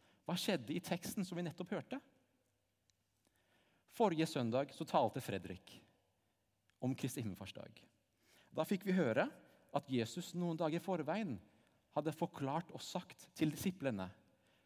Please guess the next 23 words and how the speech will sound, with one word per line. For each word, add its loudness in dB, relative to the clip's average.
«Gutter, -2
dere 4
skal 0
gå 0
ut -4
i 0
verden. -4
Dere 0
skal 0
forkynne -2
evangeliet.» -2
Men -2
hvordan 0
i -12
alle -2
dager -2
skulle -2
disiplene -2
klare -2
det? -6
Hver 4
for 0
seg 0